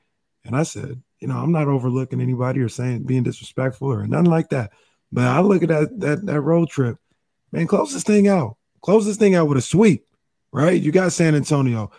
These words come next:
You got Indiana potentially without Halliburton, and they can't win a game without Halliburton. You got the Pelicans struggling, and you got two with Houston. And if they were, if they were able to do that,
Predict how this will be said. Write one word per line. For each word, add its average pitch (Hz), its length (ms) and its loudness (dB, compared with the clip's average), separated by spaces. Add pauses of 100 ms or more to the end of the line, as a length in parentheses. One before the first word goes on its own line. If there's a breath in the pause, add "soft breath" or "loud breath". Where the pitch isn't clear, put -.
(140 soft breath)
You 139 100 2
got 180 220 4
Indiana 151 420 4
potentially 143 540 0
without 135 320 0
Halliburton, 123 460 0
and 113 100 -4
they 143 100 -2
can't 120 220 -2
win 120 120 -2
a 104 40 -4
game 127 280 0
without 104 240 -6
Halliburton. 104 500 -10 (300 soft breath)
You 127 120 -2
got 160 200 2
the 143 80 -2
Pelicans 131 560 -2 (220)
struggling, 117 480 -2
and 131 100 0
you 151 80 4
got 139 240 2
two 151 160 0
with 127 140 0
Houston. 127 440 -2 (420)
And 135 260 2
if 139 80 -2
they 180 140 6
were, 196 320 6
if 143 160 0
they 175 120 6
were 170 300 6
able 156 280 4
to 151 100 4
do 156 180 6
that, 160 300 0